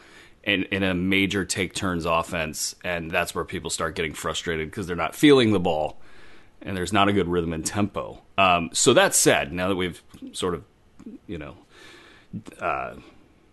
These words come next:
for lack of a better term, I think we've pissed all over this cause. I was trying not to say that, but I think we, we, we just did. Um, do they have a chance now? I mean, this is a legitimately talented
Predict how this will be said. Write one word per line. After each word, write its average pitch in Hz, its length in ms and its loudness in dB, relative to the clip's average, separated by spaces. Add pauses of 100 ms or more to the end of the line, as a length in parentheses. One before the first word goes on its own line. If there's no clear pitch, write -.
(300)
for 139 140 4
lack 135 180 6
of 113 60 -4
a - 20 -2
better 113 140 6
term, 110 160 2
I 95 60 4
think 110 140 4
we've 87 120 -2
pissed - 260 2
all 82 140 0
over 78 160 -2
this 71 140 -8
cause. - 260 -8 (240)
I - 40 -2
was - 80 2
trying 127 180 6
not 104 160 6
to 92 60 -6
say 92 180 2
that, 80 160 0
but 90 100 0
I 85 40 0
think 85 200 -2
we, 82 140 -2
we, 87 160 -4
we 85 140 -2
just 82 220 -6
did. 85 180 -2 (480)
Um, 92 320 2 (720)
do 139 140 6
they 180 180 8
have 196 200 4
a 156 40 4
chance 156 420 4
now? 85 200 4
I 87 40 0
mean, 107 180 4
this 160 180 2
is 147 140 2
a 101 200 4
legitimately 92 960 2
talented 90 840 -2